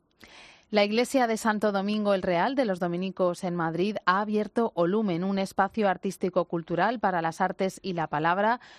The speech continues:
para el diálogo entre la cultura, y lo ha hecho con la exposición Trazos de Luz del reconocido artista surcoreano Kim En-yong, cuya obra presenta una síntesis de varias civilizaciones. Al frente de la comisión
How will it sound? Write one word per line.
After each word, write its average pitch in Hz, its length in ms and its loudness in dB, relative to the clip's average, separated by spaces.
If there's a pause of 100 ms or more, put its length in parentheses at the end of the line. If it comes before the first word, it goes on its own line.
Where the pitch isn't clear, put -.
para 170 240 -2
el 170 100 -6
diálogo 196 640 0
entre 180 320 -2
la 156 140 -2
cultura, 160 520 -2 (300)
y 208 100 -2
lo 208 140 4
ha 240 100 2
hecho 254 320 -2
con 185 240 0
la 170 80 0
exposición 196 640 -2
Trazos 190 340 -2
de 170 120 0
Luz 247 320 -2
del 180 180 -4
reconocido 170 480 -2
artista 185 400 -2
surcoreano 180 800 -2
Kim 190 220 -4
En-yong, 175 480 -2 (260)
cuya 196 380 2
obra 240 220 0
presenta 190 500 -4
una 180 160 -2
síntesis 202 560 -4
de 180 140 0
varias 185 400 0
civilizaciones. 175 760 -4
Al 185 120 0
frente 247 260 -4
de 196 80 -2
la 170 120 -2
comisión 190 540 -4